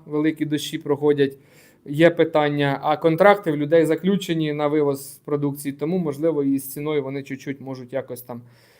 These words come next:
регулювати. Ну, в будь-якому випадку, Нібулон, сайт, відкриваємо, бачимо ціну, влаштовує, контрактуємося, возимо. Не влаштовує, ждемо місяць, два, три, п'ять,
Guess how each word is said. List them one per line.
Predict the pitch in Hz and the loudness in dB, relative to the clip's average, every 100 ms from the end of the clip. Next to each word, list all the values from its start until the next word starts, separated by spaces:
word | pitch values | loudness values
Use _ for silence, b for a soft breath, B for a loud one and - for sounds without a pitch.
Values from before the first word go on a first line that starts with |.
| b b b | b b b
регулювати. | 170 165 180 160 131 110 - 104 113 _ | 2 4 4 4 2 -2 -6 -18 -20 _
Ну, | 190 277 | -12 -12
в | - _ _ | -12 _ _
будь-якому | - 175 233 | -4 0 4
випадку, | 185 180 147 - 139 131 b b _ _ _ _ 151 | 4 2 -2 -2 -6 -6 b b _ _ _ _ -14
Нібулон, | 143 151 156 165 160 202 254 254 202 | -8 -4 2 2 4 2 2 0 -4
сайт, | - - 220 214 220 - 160 | -6 4 4 4 -2 -6 -6
відкриваємо, | 160 170 180 208 196 165 | -2 0 4 4 2 2
бачимо | 175 175 170 160 | 2 4 2 0
ціну, | 175 180 220 220 B B B B - | 2 6 6 4 B B B B 2
влаштовує, | 180 190 190 240 214 190 180 170 - | 4 4 6 6 6 2 0 -2 -4
контрактуємося, | 180 180 180 180 208 185 175 147 | -2 2 0 0 2 2 2 -2
возимо. | 139 120 113 113 | -2 -4 -6 -10
Не | 139 185 | 0 2
влаштовує, | 202 185 - 220 190 165 151 - 143 | 4 2 8 10 10 4 2 -2 -8
ждемо | 131 147 180 175 170 - _ - | 2 6 6 4 -2 -10 _ -4
місяць, | 143 170 170 135 | 0 0 0 -4
два, | 135 147 151 | 0 2 2
три, | 143 143 | 2 0
п'ять, | 143 143 156 | 0 -4 -4